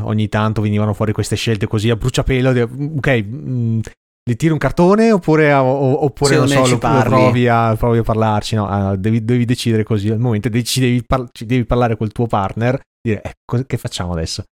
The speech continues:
Speaker 2: Questo è un, è un
Speaker 1: Però
Speaker 2: sistema che è stato ripreso tante altre volte comunque,
Speaker 1: Certo,
Speaker 2: tipo
Speaker 1: sì.
Speaker 2: Supermassive Game ne fa uno dietro l'altro che puoi giocare online, eh, con altre persone, dove sono i momenti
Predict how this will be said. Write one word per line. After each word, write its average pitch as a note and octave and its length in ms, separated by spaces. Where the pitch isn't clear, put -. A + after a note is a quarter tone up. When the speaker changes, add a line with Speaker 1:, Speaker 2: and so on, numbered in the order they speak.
Speaker 2:
Questo A#3 180
è - 20
un, C3 80
è B2 160
un B2 80
Speaker 1:
Però D3+ 160
Speaker 2:
sistema D#3 240
che B2 80
è - 20
stato A2+ 220
ripreso G#2 300
tante G#2 220
altre F#2+ 220
volte G2+ 260
comunque, F#2+ 300
Speaker 1:
Certo, F#2 240
Speaker 2:
tipo G#2 180
Speaker 1:
sì. G2 60
Speaker 2:
Supermassive A#2 560
Game B2+ 240
ne G#2 100
fa G#2 120
uno G#2 160
dietro G2+ 260
l'altro A2 300
che G2+ 60
puoi G#2+ 120
giocare G#2+ 260
online, G#2 840
eh, G2 40
con A2 180
altre G#2+ 200
persone, A2+ 420
dove G2+ 140
sono G#2+ 200
i G#2 60
momenti G#2 500